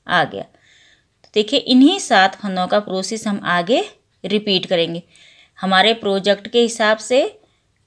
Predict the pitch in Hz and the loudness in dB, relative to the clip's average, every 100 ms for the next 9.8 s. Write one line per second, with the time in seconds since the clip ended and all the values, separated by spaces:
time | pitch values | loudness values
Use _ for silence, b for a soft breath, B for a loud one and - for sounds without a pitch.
0 | _ _ _ _ _ - 180 185 196 208 | _ _ _ _ _ -12 -4 0 2 0
1 | 170 - 185 226 254 262 254 262 254 247 | -4 -4 0 0 0 0 4 4 4 2
2 | 285 277 214 196 208 208 233 226 220 220 | 2 4 2 4 0 -2 -2 0 0 2
3 | 240 254 294 262 196 202 196 190 196 220 | 2 4 2 0 -2 -2 0 -2 -2 -4
4 | 220 180 185 269 277 - 185 185 180 185 | -4 -4 -4 -6 -6 0 4 4 2 0
5 | 165 170 170 170 - 208 208 233 233 233 | -2 -8 -6 -6 0 -2 0 -2 0 0
6 | 247 254 294 - _ _ _ _ _ _ | 0 0 -2 -4 _ _ _ _ _ _
7 | _ _ _ _ _ _ 165 165 - 247 | _ _ _ _ _ _ -10 -10 -4 -4
8 | 285 - 185 196 202 196 185 233 240 240 | -4 -4 -2 0 -2 -4 -6 -4 0 0
9 | 240 247 240 240 240 247 247 311 | 2 0 -2 -2 0 -2 -2 -4